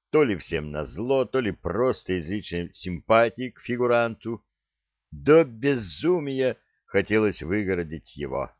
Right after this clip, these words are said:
реабилитировать. Впрочем, строго по шпионским правилам, я обязан был подвергнуть жесточайшей критике любую версию,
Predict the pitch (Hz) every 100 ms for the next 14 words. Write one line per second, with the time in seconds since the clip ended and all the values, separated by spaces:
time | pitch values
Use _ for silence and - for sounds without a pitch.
0 | _ 85 110 139 156 135 117 135 135 120
1 | - _ _ _ _ _ _ _ _ _
2 | _ 131 160 147 143 147 143 117 _ _
3 | _ _ - - 117 131 120 117 117 104
4 | 113 120 113 - 113 110 127 135 82 64
5 | 57 55 _ _ _ _ - 104 139 143
6 | 143 123 135 127 127 113 104 110 123 113
7 | 113 110 - 76 82 120 120 - 113 110
8 | 113 101 - 90 - 90 117 - 104 82
9 | 87 98 131 127 110 104 98 76 71 62
10 | - 55 53